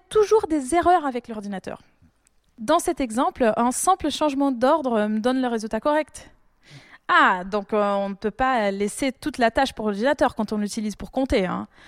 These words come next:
On doit donc choisir le bon ordre, ou l'ordre qui va nous donner le résultat moins mauvais. Quelques programmes scientifiques, euh, d'ailleurs, euh, font des opérations en parallèle, et l'ordre des opérations n'est pas toujours la même.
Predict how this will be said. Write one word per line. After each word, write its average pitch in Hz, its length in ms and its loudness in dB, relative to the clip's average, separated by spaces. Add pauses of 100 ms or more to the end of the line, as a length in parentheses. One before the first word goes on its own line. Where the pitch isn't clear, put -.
(360)
On 202 80 0
doit 220 220 2
donc 254 400 0
choisir 220 440 2
le 208 100 2
bon 311 280 2
ordre, 190 420 2
ou 226 140 -4
l'ordre 220 520 0
qui 202 220 -10
va 226 460 0
nous 208 100 -4
donner 202 300 -2
le 247 80 -2
résultat 208 400 -2
moins 220 180 0
mauvais. 254 360 2 (1120)
Quelques 339 260 0
programmes 294 340 0
scientifiques, 254 680 -4
euh, 196 580 0
d'ailleurs, 240 440 0
euh, 202 120 -2
font 240 200 -4
des 226 140 -4
opérations 208 420 -2
en 196 40 -4
parallèle, 190 420 -2 (680)
et 220 80 0
l'ordre 262 340 0
des 208 100 -8
opérations 202 540 -8
n'est 226 100 -4
pas 285 140 -2
toujours 240 280 -4
la 294 120 0
même. 330 280 -2